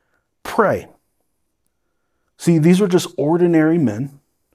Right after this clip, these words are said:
starting this crazy journey of what prayer could bring into their lives. 'Cause these, these are the guys that, that would intercede until the building shook. This is the group of people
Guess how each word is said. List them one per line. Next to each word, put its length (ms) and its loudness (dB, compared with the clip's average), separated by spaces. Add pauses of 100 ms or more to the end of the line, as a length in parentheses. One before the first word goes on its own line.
(480)
starting 480 0
this 180 0
crazy 520 0
journey 560 -6 (400)
of 160 0
what 260 0
prayer 320 2
could 200 0
bring 300 0
into 240 -6
their 140 -6
lives. 580 -12 (1000)
'Cause 160 4
these, 220 2
these 240 2
are 40 2
the 100 2
guys 460 -2
that, 180 -4 (400)
that 120 2
would 140 0
intercede 600 0
until 220 -2
the 80 -8
building 420 -4
shook. 440 -20 (1200)
This 240 4
is 140 -4
the 100 2
group 240 2
of 160 -6
people 580 0